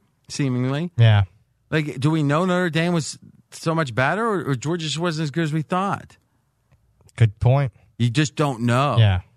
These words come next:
Speaker 1: And that's why in the N F L, I always like week three and four because, and I also think it's hard to bet early because sometimes that Thursday game tells you something. Sometimes the early games tell you something,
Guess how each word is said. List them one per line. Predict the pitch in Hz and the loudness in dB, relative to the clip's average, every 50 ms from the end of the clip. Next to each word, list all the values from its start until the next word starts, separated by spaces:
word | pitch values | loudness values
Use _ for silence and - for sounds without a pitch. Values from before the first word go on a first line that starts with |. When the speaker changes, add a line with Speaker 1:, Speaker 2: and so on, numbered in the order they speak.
| _ _ _ _ _ _ | _ _ _ _ _ _
Speaker 1:
And | - 127 | -4 0
that's | 143 160 165 - | 0 0 0 0
why | 175 170 160 | -2 0 0
in | 147 | 0
the | 139 139 | 0 -2
N | 135 | -2
F | 135 120 - | -2 -2 -2
L, | 180 202 190 | -2 0 0
I | 156 135 135 | 0 0 0
always | 135 139 147 151 143 123 | 0 -2 -2 -2 -2 -2
like | 143 135 117 | -2 -4 -2
week | 120 135 113 | -4 -6 -6
three | - - 135 139 131 | -6 -4 -2 0 0
and | 117 | -2
four | 104 - 170 180 170 147 | -2 -2 -4 -2 -2 -2
because, | 123 113 - 131 120 107 - _ _ _ _ _ _ _ _ _ _ _ _ - | -2 -2 -2 -2 -2 -2 -6 _ _ _ _ _ _ _ _ _ _ _ _ -2
and | 139 143 | 0 2
I | 143 | 2
also | 143 147 185 175 - 175 | 2 0 0 -2 -4 -4
think | - 170 160 139 | -2 -2 -2 -2
it's | 127 - | -4 -4
hard | 98 107 151 156 165 160 | -2 0 2 2 2 0
to | 147 | -2
bet | 135 117 147 143 135 - | -2 -2 -2 -2 -2 -4
early | - 135 135 139 156 165 175 190 214 214 214 - _ _ _ _ _ _ _ _ _ _ _ _ | -2 -2 0 0 0 0 -2 -2 -4 -6 -8 -12 _ _ _ _ _ _ _ _ _ _ _ _
because | 147 135 - 156 151 127 | -6 -2 0 0 0 0
sometimes | - - 165 180 190 - 170 175 165 156 | 0 -2 -2 -2 -2 -2 -4 -4 -2 -2
that | 151 135 - | -4 -4 -2
Thursday | - 160 170 170 151 156 147 | -2 -2 -2 -2 -2 -2 -2
game | 120 131 127 120 110 | -2 -2 -2 -2 -2
tells | - 120 117 110 101 90 | -2 -2 -2 -2 -4 -6
you | 92 | -8
something. | 87 - - 92 90 95 92 - - - - _ _ - _ _ _ _ | -8 -8 -8 -6 -6 -8 -10 -12 -16 -18 -18 _ _ -20 _ _ _ _
Sometimes | _ - - 156 156 - 156 170 156 120 | _ -2 -2 0 0 0 0 -2 -2 -2
the | 113 135 139 - _ _ _ | -6 -8 -10 -10 _ _ _
early | - 190 196 196 202 202 185 175 156 | -2 0 0 2 2 2 2 0 0
games | 135 113 139 131 120 110 107 95 - | 0 0 0 0 0 0 -2 -4 -4
tell | - 127 120 110 104 | -4 -2 -2 -2 -2
you | 101 98 90 | -4 -6 -8
something, | - - 95 92 90 90 87 - 82 85 82 - 107 | -6 -6 -4 -4 -4 -6 -8 -10 -14 -14 -14 -16 -18